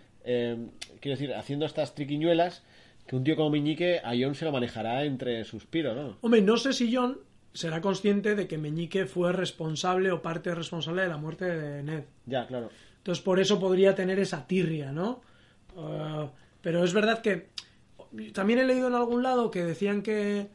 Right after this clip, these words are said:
Speaker 2: que no se lo decía para que Jon no contara con esas fuerzas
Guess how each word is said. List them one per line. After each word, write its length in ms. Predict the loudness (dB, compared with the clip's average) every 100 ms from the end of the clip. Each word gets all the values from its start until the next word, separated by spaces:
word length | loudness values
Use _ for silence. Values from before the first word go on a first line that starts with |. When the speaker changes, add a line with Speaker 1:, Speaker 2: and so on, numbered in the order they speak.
| _ _ _ _
Speaker 2:
que 560 | -4 -2 0 0 0 -2
no 200 | -2 0
se 140 | 0 2
lo 100 | 4
decía 520 | 2 2 2 0 -4 _ _ _
para 240 | -4 -2
que 160 | 0 2
Jon 360 | 4 2 0 -8 -20 _ -20 -10
no 260 | 0 2 2
contara 460 | 2 2 2 0
con 160 | 0 -2
esas 240 | 0 -2
fuerzas 520 | 0 0 0 -4 -10